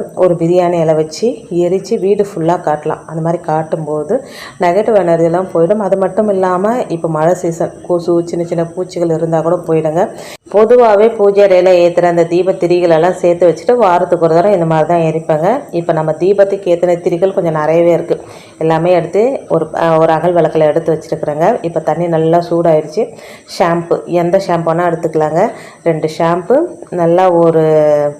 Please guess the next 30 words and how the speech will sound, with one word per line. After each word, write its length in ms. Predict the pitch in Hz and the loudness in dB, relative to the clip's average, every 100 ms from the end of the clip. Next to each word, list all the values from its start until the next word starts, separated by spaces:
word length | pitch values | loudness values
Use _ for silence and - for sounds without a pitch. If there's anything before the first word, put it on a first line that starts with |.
| - - | -14 -20
ஸ்பூன் 360 | - - 202 196 | -12 0 0 2
அளவுக்கு 380 | 165 160 226 285 339 - | 2 0 0 -2 -4 -14
சர்ஃப் 320 | - - 156 - | -6 -2 -2 0
பவுடர் 340 | 156 151 147 | -2 -2 -6
போட்டு 220 | 156 160 | -6 -4
நல்லா 280 | 180 156 165 | -4 -2 -2
கொதிக்க 380 | 165 156 165 170 | -2 -4 -2 -2
வச்சிடுறேங்க. 540 | 143 - 143 143 147 - - - - - | -4 -6 -6 -6 -4 -6 -12 -20 -20 -6
கொதிக்க 280 | 165 170 165 | -6 -4 -6
வச்சுட்டு 240 | 156 - | -4 -4
இந்த 220 | 240 196 | -2 -2
அகல் 240 | 156 165 160 | -2 -2 -4
விளக்கெல்லாம் 400 | 151 - 175 170 | -4 -2 0 0
அதுல 160 | 147 - | -2 -4
போட்டு 340 | 151 156 190 254 - - - | -6 -6 -4 -6 -8 -20 -6
ஒரு, 240 | 175 165 156 | 0 2 4
ஒரு 160 | 185 | 2
மணிலேருந்து 560 | 202 190 170 175 202 220 | 2 2 2 2 2 2
ரெண்டு 300 | 180 180 196 | 2 0 0
மணி 200 | 180 160 | 0 -2
நேரம் 340 | 156 165 175 - | 0 0 0 -4
கொஞ்சம் 240 | - 175 170 | -2 -2 0
கொதிக்க 320 | 214 240 233 | 0 2 2
விடலாங்க. 380 | 175 156 151 156 | 0 0 0 0
ஒரு 100 | 156 | 0
அஞ்சு 260 | 156 165 | -2 -2
நிமிஷம் 300 | 175 165 202 | -4 -2 -2
கொதிக்க 300 | 180 175 185 | 0 -2 -2
விட்டோம் 340 | 170 156 165 160 | -4 -4 -4 -2
அப்படின்னா 360 | 156 151 165 | -4 -4 -2